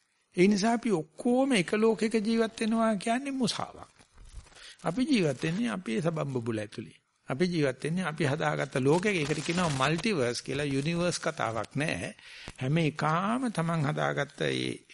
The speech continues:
රාමුව ඇතුලේ ඉඳගෙන ඒක ඉතින් මමයි ලොක්ක, මමයි බක්කා කියාගෙන දඟලන දැඟලිල්ලට බුදුජානනාථ කියනවා මේ අත්ත් සංඥාව කියලා.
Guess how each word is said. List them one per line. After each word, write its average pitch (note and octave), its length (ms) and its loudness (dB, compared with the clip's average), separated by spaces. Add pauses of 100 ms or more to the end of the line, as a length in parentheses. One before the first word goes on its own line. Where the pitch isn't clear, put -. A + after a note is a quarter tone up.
(280)
රාමුව D3 340 0
ඇතුලේ C3+ 320 0
ඉඳගෙන C#3+ 380 0 (500)
ඒක G3+ 260 0
ඉතින් E3+ 340 2
මමයි D3+ 380 0
ලොක්ක, B2 280 -4
මමයි D3 360 -2
බක්කා B2 360 -4
කියාගෙන A#2 480 -4 (380)
දඟලන F3 520 2
දැඟලිල්ලට F3 640 2 (640)
බුදුජානනාථ C#3+ 680 -4
කියනවා C3+ 380 -4
මේ E3 180 -2 (340)
අත්ත් - 240 -4
සංඥාව A2 580 -4
කියලා. - 300 -16